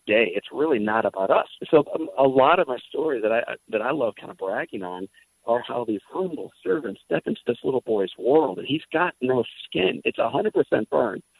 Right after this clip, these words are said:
There's no chance of survival. A-, and yet,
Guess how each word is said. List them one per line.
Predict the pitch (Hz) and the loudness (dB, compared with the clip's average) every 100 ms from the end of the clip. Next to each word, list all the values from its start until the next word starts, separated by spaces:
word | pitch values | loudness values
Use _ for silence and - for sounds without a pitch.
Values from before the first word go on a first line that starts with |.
| _ | _
There's | - 147 - | -2 -2 0
no | 151 185 | 2 2
chance | 185 180 165 | 2 -4 -6
of | 135 | -8
survival. | - 120 113 110 90 - _ _ _ _ _ _ | -6 -2 4 4 4 -4 _ _ _ _ _ _
A-, | 127 123 | -2 2
and | 143 147 | 2 4
yet, | 156 | 2